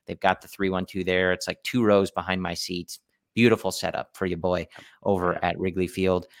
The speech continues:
Speaker 1: Uh, but we love Goose Island. Of course, you can check out our friend Cody Del Mendo doing his beer bat chug, uh,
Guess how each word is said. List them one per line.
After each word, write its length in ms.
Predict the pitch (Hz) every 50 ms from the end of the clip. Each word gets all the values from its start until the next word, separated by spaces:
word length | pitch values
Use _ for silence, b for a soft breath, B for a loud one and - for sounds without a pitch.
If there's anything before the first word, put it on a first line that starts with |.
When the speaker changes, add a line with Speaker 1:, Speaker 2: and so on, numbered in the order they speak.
| b b
Speaker 1:
Uh, 160 | - 101 98
but 180 | 90 98 92 85
we 120 | 98 92
love 340 | 95 104 107 110 110 104 -
Goose 260 | - 113 107 101 -
Island. 300 | - 92 101 101 101 98
Of 100 | 92 -
course, 240 | - - 107 101 -
you 60 | -
can 120 | - 101 92
check 180 | - 104 92
out 80 | 101 95
our 80 | 95 90
friend 200 | - 98 95 92
Cody 260 | - 107 98 98 95
Del 160 | 87 92 90 90
Mendo 360 | 95 98 104 101 104 101 101
doing 280 | 87 95 95 95 92
his 240 | 87 92 92 87 80
beer 460 | 78 - 101 98 98 101 101 98 - - _ _
bat 360 | 101 101 98 98 92 87 - - _ _
chug, 480 | - - - 127 120 127 135 139 135 147 B B B B B B B B B _ _ -
uh, 360 | 107 104 101 95 95 95 -